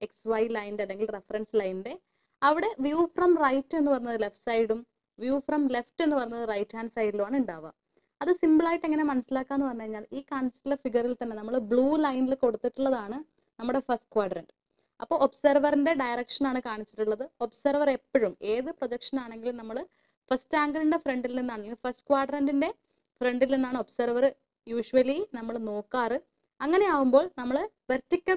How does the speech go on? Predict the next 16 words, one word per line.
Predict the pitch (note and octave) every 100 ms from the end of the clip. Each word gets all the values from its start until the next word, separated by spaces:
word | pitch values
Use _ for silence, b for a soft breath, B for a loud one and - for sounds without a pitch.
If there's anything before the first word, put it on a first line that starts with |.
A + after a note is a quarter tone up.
| -
പ്ലെയിനിനെ | E4+ D#4+ D#4 E4
നിലനിർത്തിക്കൊണ്ട് | B3+ A#3+ B3+ C4+ - A#3+ G#3+ C#4+ - _ _ _ A3+
എപ്പോഴും | A3+ C4+ D4+ G#4 _ _ -
horizontal | B3 B3+ C#4 D4 E4+ F4+
പ്ലെയിനിനെ | C#4+ C4 B3+ C#4 C4
നിവർത്തുകയാണ് | G#3+ A3 - G#3 G3
ചെയ്യുക. | F#3 E3+ E3 G#3+
അതായത് | A3 A3+ C#4+ F#4+ _
നമ്മൾ | A3 A#3 C4
vertical | G#3+ - A#3+ - C4+ -
പ്ലെയിനിനെ | C#4+ C#4+ C#4 D4+ F4+ A#3+
അതുപോലെ | A3+ A#3+ C4+
നിലനിർത്തിക്കൊണ്ട് | C4 A#3 A3+ C4+ - G#3+ A3 F4 _ _ _ _ -
പിന്നെ | B3+ C#4 F#4 - _ -
ആ | C4 D#4 F4+
പ്ലെയിനിലോട്ട് | D#4 C#4 C4+ C4+ C4+ A#3